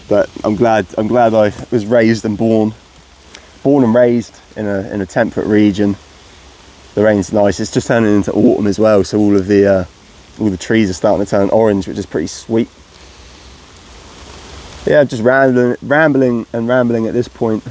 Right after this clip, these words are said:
I've said everything I wanted to say, but I do, uh, quite like talking to you guys. Hopefully I get some more comments.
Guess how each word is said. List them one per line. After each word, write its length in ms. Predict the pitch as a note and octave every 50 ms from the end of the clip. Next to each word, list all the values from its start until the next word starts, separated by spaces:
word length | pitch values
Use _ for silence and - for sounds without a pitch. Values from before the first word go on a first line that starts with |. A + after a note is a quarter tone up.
| - -
I've 120 | G#2 -
said 160 | - D#3 C3+
everything 420 | B2 G#2+ G#2 - A2+ A2+ A2 G#2+ - -
I 40 | G#2+
wanted 260 | A2 A2+ A#2+ E2+ G#2
to 80 | - A2
say, 260 | - - C#3 A#2+ A2
but 140 | G2+ - -
I 80 | G#2+ G#2
do, 340 | - D3+ D3 C3+ C3 C3 - - - - - - - - - -
uh, 260 | A2+ A#2 A2+ A2 G#2+ -
quite 260 | - - C#3 C#3+ B2+
like 280 | - G#2+ G#2+ G#2+ G#2 - - - - - -
talking 480 | - - C3+ A#2+ - G2+ G2 G2 G2+ A2+ - - - - - - - - - - - - - - - -
to 120 | - -
you 100 | F#2+ G2
guys. 360 | G2 G#2 G2+ G2+ G2 F#2+ - - - - - - - - - -
Hopefully 260 | - C3 A#2+ - A2+ A2
I 40 |
get 100 | A2+ G#2+
some 100 | - A#2+
more 100 | A2+ G#2
comments. 500 | - - B2 B2+ B2 A#2+ - - - -